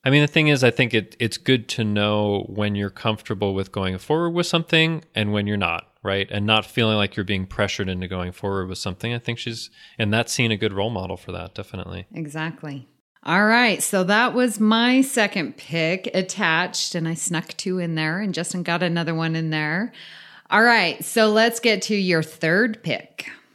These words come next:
Speaker 1: Well, I have to ha-, get something from the movies, right?
Speaker 2: Oh, okay.
Speaker 1: <laughs> I do. I was just thinking about it. I was like, "You know what? I mean,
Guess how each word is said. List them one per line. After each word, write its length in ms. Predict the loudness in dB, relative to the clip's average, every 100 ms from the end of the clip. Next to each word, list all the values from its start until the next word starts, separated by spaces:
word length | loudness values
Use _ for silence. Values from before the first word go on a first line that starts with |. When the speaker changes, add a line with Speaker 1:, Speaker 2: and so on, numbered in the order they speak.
| _ _ _ _ _ 2
Speaker 1:
Well, 480 | 4 6 2 -4 -12 _
I 120 | 0 2
have 200 | 2 2
to 120 | 2
ha-, 200 | 4 2
get 260 | 4 0
something 320 | 2 0 0 -2
from 200 | -4 -2
the 60 |
movies, 520 | -2 -2 -4 -8 -6
right? 260 | 0 2 0 -4
Speaker 2:
Oh, 560 | -2 2 4 4 2 2 2
okay. 500 | 2 0 0 -2 -10 _ _ -20 -14 -4
Speaker 1:
<laughs> 20 | -4 2 0 2 -2 -2 -8 -20 -6 -2
I 80 | 4
do. 180 | 6
I 60 | 8
was 100 | 6
just 140 | 6
thinking 240 | 4 4 2
about 260 | 4 4
it. 60 | 4
I 80 | 4
was 200 | 2 2
like, 280 | 2 2 0
"You 60 |
know 140 | 0 4
what? 320 | 4 4 0
I 80 | 0
mean, 260 | 0 0